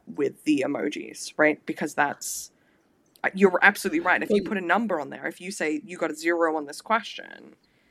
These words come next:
Speaker 1: they don't see that they got almost all of the question right. They d-, they don't see that.
Speaker 2: No.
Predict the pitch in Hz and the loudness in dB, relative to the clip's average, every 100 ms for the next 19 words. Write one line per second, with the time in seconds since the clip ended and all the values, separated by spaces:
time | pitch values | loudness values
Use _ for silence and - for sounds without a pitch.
0 | _ _ - 202 269 - - 254 254 233 | _ _ -4 0 0 -2 -6 -2 0 0
1 | 208 196 185 208 - 208 202 208 151 190 | 2 2 4 2 4 2 2 2 0 0
2 | 190 196 196 - 190 170 165 269 208 - | -2 -6 -8 -8 -6 -4 -2 -2 -6 -4
3 | 185 202 220 202 208 226 208 - 208 262 | -2 -2 -6 -8 -4 -4 -6 -4 -2 -2
4 | 156 143 - - - _ _ _ _ _ | -4 -8 -18 -20 -20 _ _ _ _ _
5 | _ _ - 156 85 | _ _ -8 -8 -8